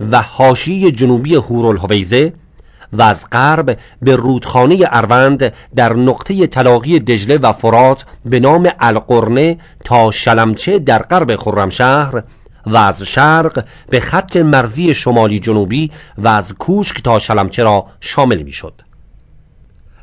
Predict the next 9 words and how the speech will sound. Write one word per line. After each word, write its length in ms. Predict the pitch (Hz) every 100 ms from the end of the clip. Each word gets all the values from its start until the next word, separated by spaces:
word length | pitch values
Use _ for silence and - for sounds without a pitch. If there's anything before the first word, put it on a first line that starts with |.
| -
طراحان 500 | 143 165 277 214 247
اسرائیلی 680 | 190 151 151 135 139 175 175
در 280 | 139 123
منطقهٔ 640 | 120 120 123 131 139 196 165
شمال 460 | - 143 175 160
غربی 440 | 135 120 113 147 123
بصره 500 | 107 101 - 139 143 - 117
و 140 | 113
تنومه 600 | - - 104 104 110 131